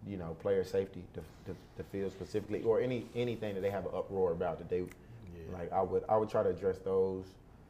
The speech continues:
Speaker 1: those two things immediately if, if I was ever, you know, commissioner of the N F L or something like that.
Speaker 2: So, so what's, um, what's, what's the next few years off the field look like for you,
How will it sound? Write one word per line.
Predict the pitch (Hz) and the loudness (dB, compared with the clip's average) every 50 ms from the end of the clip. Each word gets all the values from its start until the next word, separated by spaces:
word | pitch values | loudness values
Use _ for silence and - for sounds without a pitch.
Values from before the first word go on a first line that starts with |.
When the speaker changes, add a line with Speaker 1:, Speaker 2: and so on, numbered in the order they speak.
| - - - - - | -20 -20 -18 -10 -4
Speaker 1:
those | 92 101 95 92 - | 0 2 2 0 0
two | - 101 - | -4 -10 -10
things | 92 90 87 85 82 | -8 -8 -8 -8 -8
immediately | 85 82 85 90 82 87 85 85 85 85 | -8 -6 -6 -6 -6 -6 -6 -6 -6 -6
if, | 80 76 - - - - | -8 -10 -12 -14 -6 2
if | 123 123 123 117 - - - - | 6 8 8 6 6 2 -8 -4
I | 90 95 95 | -2 0 0
was | 92 87 85 82 | 0 -2 -2 -2
ever, | 90 90 87 82 85 82 85 85 - - - - - - - - - | -2 -2 -2 -2 -6 -8 -8 -12 -16 -20 -20 -20 -20 -20 -18 -12 -10
you | 95 87 | -10 -8
know, | 82 80 80 78 - - - - | -8 -10 -12 -14 -16 -20 -20 -10
commissioner | - - 87 85 80 78 - 85 78 69 | -6 -6 -6 -4 -6 -12 -12 -14 -12 -12
of | 69 71 | -12 -12
the | 71 | -14
N | 67 65 64 | -14 -16 -16
F | 65 - 69 | -16 -14 -14
L | |
or | 64 64 69 | -12 -12 -12
something | 71 73 71 71 71 73 | -12 -14 -14 -16 -18 -18
like | 76 78 | -16 -16
that. | 80 78 - - - - - | -16 -16 -18 -18 -20 -16 -16
Speaker 2:
So, | - - - | -14 -12 -12
so | 127 - - 127 | -6 -2 0 4
what's, | 123 127 147 147 147 - - | 6 10 10 10 10 8 6
um, | 160 151 143 139 135 131 127 123 120 110 107 101 - - - - - - - - - - - - - - - - - - - - | 4 6 6 6 4 2 2 0 -2 -2 -4 -6 -10 -14 -20 -20 -20 -20 -20 -20 -20 -20 -20 -20 -20 -20 -20 -20 -20 -20 -4 4
what's, | 131 139 143 - - - 147 | 6 6 6 6 4 4 4
what's | 143 143 - - | 4 6 6 6
the | 156 147 | 6 8
next | 143 143 143 139 - - | 8 10 8 8 6 2
few | - - - 139 135 | -2 4 6 8 8
years | 135 131 131 135 131 131 127 123 123 123 120 117 113 - - - - - - - - - - - - - - - - - - - - - - - - - - - - | 10 10 10 10 10 10 10 8 6 6 4 4 0 -2 -8 -10 -12 -16 -18 -20 -20 -20 -20 -20 -20 -20 -20 -20 -20 -20 -20 -20 -20 -20 -20 -20 -20 -20 -20 -12 -6
off | - 120 127 123 - - | 0 4 4 4 2 0
the | - | -8
field | 110 - - 131 120 120 120 | -2 2 4 4 4 4 4
look | 117 113 107 117 | 2 2 0 -2
like | 120 107 110 - | -2 -2 -4 -6
for | - - 117 | -4 -2 -2
you, | 113 113 113 110 110 107 | 0 0 0 0 0 -2